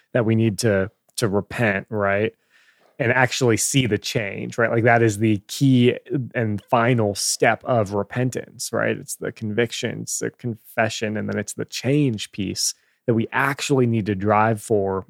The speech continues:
in our lives. Um, and that's really what you left us with this week. Is there anything else you, you care to say?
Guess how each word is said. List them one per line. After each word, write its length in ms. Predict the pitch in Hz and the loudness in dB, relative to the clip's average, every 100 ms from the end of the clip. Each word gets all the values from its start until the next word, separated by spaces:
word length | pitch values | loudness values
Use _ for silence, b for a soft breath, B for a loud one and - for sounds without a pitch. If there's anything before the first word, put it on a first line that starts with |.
| _ | _
in 160 | 135 110 | -2 0
our 160 | 98 | 0
lives. 560 | 104 - - - - - - | -2 -4 -6 -6 -6 -6 -4
Um, 540 | 110 101 - - 113 - _ _ | -2 -2 -2 -6 -8 -12 _ _
and 60 | 135 | 6
that's 160 | 156 | 8
really 180 | 151 143 | 10 8
what 200 | 120 117 | 6 4
you 60 | 110 | 2
left 180 | 123 | 0
us 140 | - - | -2 -10
with 140 | 104 | -10
this 200 | - 110 | -10 -8
week. 180 | - 113 | -8 -4
Is 100 | 117 | 0
there 80 | 123 | 2
anything 200 | 117 113 | 4 2
else 240 | 113 127 123 | 2 0 -2
you, 80 | 113 | -2
you 140 | 117 | -4
care 180 | - 123 | 0 2
to 80 | 110 | 2
say? 240 | 120 120 | 2 0